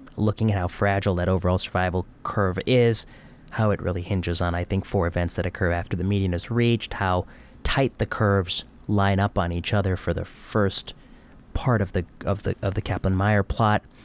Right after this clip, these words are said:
Uh, looking at the toxicity profile of this, of this therapy, um, I would say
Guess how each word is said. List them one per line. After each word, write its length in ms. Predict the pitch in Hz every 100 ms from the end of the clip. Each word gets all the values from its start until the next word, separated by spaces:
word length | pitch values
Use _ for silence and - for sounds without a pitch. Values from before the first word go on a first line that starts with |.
| - - - - 107
Uh, 320 | 104 95 92 - - -
looking 340 | 127 110 110
at 60 | 98
the 80 | -
toxicity 500 | 98 - 101 92 90
profile 400 | 101 87 92 85
of 100 | 92
this, 360 | 87 - - - - -
of 160 | 101
this 220 | 107 -
therapy, 600 | - 120 110 - 101 95 - - - - -
um, 480 | 65 62 58 50 -
I 120 | 120 113
would 180 | 101
say 420 | - 104 95 92